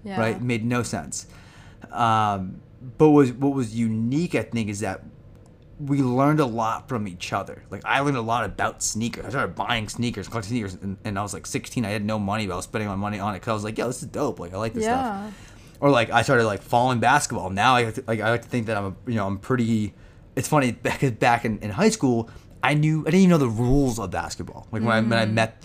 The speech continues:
Speaker 2: you know, this individual, and, you know, nowadays, like, I love, like, I follow basketball to
Speaker 1: Yeah.
Speaker 2: a T. I know every player, I watch the draft, I know everything. I watch college basketball,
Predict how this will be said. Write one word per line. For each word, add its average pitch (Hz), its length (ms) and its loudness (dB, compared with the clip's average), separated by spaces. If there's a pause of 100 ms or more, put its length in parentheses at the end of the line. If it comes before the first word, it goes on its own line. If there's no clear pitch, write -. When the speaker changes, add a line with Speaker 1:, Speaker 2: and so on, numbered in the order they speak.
Speaker 2:
you 113 80 -2
know, 101 80 0
this 95 140 -6
individual, 101 520 -4 (400)
and, 107 480 -2 (300)
you 117 60 -2
know, 117 100 2
nowadays, 107 1040 0
like, 104 180 -10
I 104 140 2
love, 104 320 -2
like, - 160 -12
I 95 240 -4
follow 98 240 -6
basketball 95 460 -4
to - 80 -10
Speaker 1:
Yeah. - 240 -4
Speaker 2:
a - 20 -10
T. 101 220 -4
I 87 40 -6
know 98 180 -4
every 104 180 -4
player, 104 340 -2
I 101 40 0
watch 95 200 -4
the 95 60 -14
draft, 101 260 -2
I - 20 -2
know 110 60 0
everything. 101 420 -2
I 85 60 -6
watch 101 220 -4
college 110 320 0
basketball, 104 520 -2